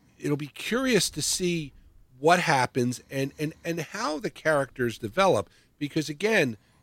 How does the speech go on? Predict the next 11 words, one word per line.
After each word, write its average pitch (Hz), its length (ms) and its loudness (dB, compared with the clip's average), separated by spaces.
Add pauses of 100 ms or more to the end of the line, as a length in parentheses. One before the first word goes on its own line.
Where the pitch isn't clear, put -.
you 156 100 0
know, 135 140 4
Sam 151 300 0
Worthington 160 540 2
has 127 500 -2
a 131 60 -10
little 127 240 0
more 120 200 -2
experience 117 600 -2
behind 113 440 -6
him. 107 220 -4